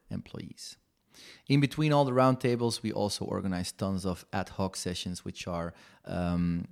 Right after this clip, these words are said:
uh, which almost all your employees can, can, can visit. Um, but yeah, that's a, that's a detail. Last option. So we have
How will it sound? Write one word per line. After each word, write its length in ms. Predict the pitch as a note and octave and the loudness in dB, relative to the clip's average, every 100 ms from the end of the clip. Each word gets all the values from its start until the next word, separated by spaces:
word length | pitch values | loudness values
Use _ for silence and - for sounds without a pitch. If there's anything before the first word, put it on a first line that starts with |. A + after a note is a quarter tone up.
| - | -12
uh, 300 | F#2 F2 E2+ - | -12 -10 -12 -10
which 400 | G#2 F#2 - - - | -8 -8 -10 -12 -16
almost 380 | - G#2 G2 - | -8 -4 -4 -4
all 100 | G2 | -4
your 140 | G2 G2+ | -2 -2
employees 420 | F#2+ F#2+ F#2+ F#2+ | -4 -2 -4 -6
can, 300 | - F2+ F2+ - | -4 -4 -4 -6
can, 180 | F#2+ F2+ | -4 -4
can 200 | - F#2 | -2 -2
visit. 420 | F2+ F#2 G2 F2+ - - - - | -2 -2 -4 -6 -14 -20 -20 -10
Um, 400 | G2 F2+ F2+ F#2 | -6 -2 -2 -4
but 140 | A2 | -6
yeah, 160 | F#2 F2 - _ | -6 -10 -14 _
that's 300 | G#2 - - | -4 -2 -2
a, 180 | F#2 - | -4 -4
that's 240 | G2 - | -6 -4
a 40 | G2+ | -6
detail. 480 | F2+ F#2+ D#2+ D#2+ E2 - _ - - - _ _ _ _ _ _ _ _ _ _ _ _ _ _ _ | -4 -4 -6 -10 -12 -20 _ -18 -18 -20 _ _ _ _ _ _ _ _ _ _ _ _ _ _ _
Last 400 | A2 C#3+ F3 - - - - | 8 10 10 4 -12 -10 4
option. 520 | F#3+ - - C4+ C#4+ - _ - | 4 4 2 2 0 -6 _ -6
So 180 | - | 0
we 200 | B2 B2+ | 2 4
have 580 | A#2+ C#3+ C#3 A#2+ - - | 4 6 6 6 2 -8